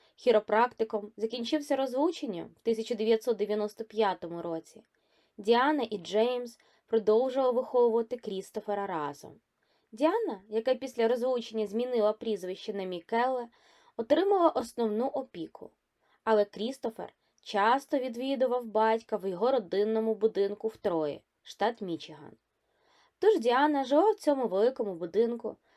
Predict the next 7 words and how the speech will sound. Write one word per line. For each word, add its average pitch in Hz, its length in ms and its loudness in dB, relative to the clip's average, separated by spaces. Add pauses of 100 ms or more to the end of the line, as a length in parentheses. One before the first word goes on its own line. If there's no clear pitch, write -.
(160)
разом 277 380 2
зі 285 120 0
своїм 226 500 -4
п'ятнадцятирічним 233 1000 -4
сином 170 500 -10 (340)
Крістофером 233 640 -4
Данковичем. 202 800 -8